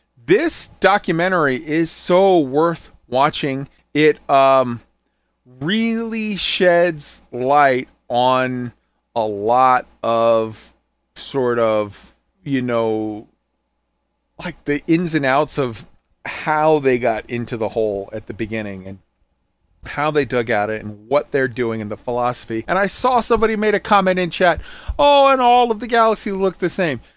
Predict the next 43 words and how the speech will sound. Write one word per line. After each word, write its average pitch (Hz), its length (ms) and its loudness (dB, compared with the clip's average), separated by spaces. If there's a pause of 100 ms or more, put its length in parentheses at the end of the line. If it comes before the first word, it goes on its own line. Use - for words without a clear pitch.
(140)
You 247 460 2
are 226 120 4
full 208 240 -2
of 175 80 -6
shit, 233 240 0
sir. 190 340 0 (360)
I've 170 220 2
seen 220 200 2
them, 175 300 4
and 165 280 -2
oh 208 120 2
my 202 160 4
God, 196 260 4
they 185 120 2
look - 180 0
so 175 160 0
different. 151 480 -4
They 165 120 2
are 170 180 6
so 185 400 0
very, 170 420 4
very, 160 320 4
very 143 300 2
different. 123 420 -6 (220)
So, 151 540 0 (600)
uh, 127 360 4 (280)
you 139 240 -2
can 165 360 -4
go 147 200 0
ahead 151 280 2
and, 143 220 -6 (220)
and 131 380 -8
keep 139 240 -8
your 131 100 -8
snide 127 340 -8
comment, 120 460 -8
'cause 117 200 -8
that 120 200 -4
was 120 300 -8
not, 110 320 -10 (160)
uh, 104 260 -10
accurate, 107 500 -10 (220)
and 104 260 -10